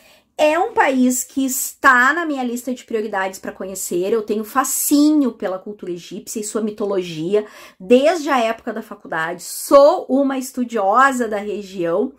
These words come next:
Claro que isso muito atrelado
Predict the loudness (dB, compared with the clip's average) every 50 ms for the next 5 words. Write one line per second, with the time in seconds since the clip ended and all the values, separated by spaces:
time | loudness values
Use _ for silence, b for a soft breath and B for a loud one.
0 | B B B B B _ 2 4 4 4 4 2 0 -2 -4 -6 -6 -6 -4 -2
1 | 2 4 4 6 6 6 4 2 0 0 -2 -4 -4 -4 -2 -2 0 2 2 4
2 | 2 2 0 -4 -8 -10